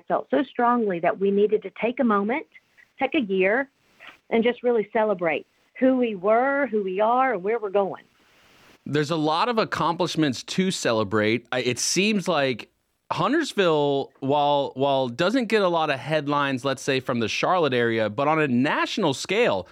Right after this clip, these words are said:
Speaker 2: I mean, Huntersville's been recognized by Forbes, uh, by, by many of the, C N B C, a lot of the national publications list Huntersville as one of the best areas in the country to live.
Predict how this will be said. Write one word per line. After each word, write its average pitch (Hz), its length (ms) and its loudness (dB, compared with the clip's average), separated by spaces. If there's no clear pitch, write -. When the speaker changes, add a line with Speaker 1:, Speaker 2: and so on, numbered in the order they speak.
Speaker 2:
I 170 80 -4
mean, 208 140 0
Huntersville's 277 640 0
been 175 240 0
recognized 156 540 -2
by 110 200 -2
Forbes, 214 840 -2
uh, 123 260 -2
by, 123 440 0
by 117 340 -2
many 180 500 0
of 175 120 0
the, 139 160 -4
C 202 300 0
N 170 140 2
B 139 160 2
C, 214 680 0
a 156 100 0
lot 170 320 0
of 262 80 -2
the 196 80 0
national 202 640 0
publications 156 720 -2
list 139 320 0
Huntersville 151 580 -2
as 120 120 -4
one 135 180 0
of 123 140 -2
the 131 140 2
best 139 560 -4
areas 139 760 0
in 160 200 2
the 151 80 2
country 131 540 0
to 143 260 0
live. 120 400 0